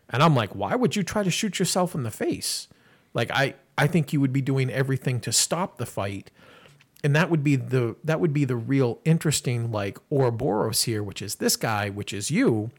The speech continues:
is really trying to kick your ass. But because you don't wanna mess you up,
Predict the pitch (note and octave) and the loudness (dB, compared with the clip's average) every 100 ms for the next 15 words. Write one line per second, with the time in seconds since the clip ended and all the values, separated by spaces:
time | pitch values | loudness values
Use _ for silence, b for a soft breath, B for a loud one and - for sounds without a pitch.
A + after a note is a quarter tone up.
0 | B B B A2+ B2+ A#3 - A#2+ F#2 - | B B B -4 0 0 0 -4 -4 -6
1 | A#2+ C#3 A#3+ C#3+ G2+ F#2 G#2 - - B | -2 2 4 4 2 -2 -4 -4 -4 B
2 | B B - - B2 C3+ G#2+ F3 A3+ C3+ | B B -12 -6 -2 -2 0 4 4 2
3 | A2+ A2+ A#2+ - B2+ D4+ G#2 G2 | 0 -2 -2 -2 2 4 4 0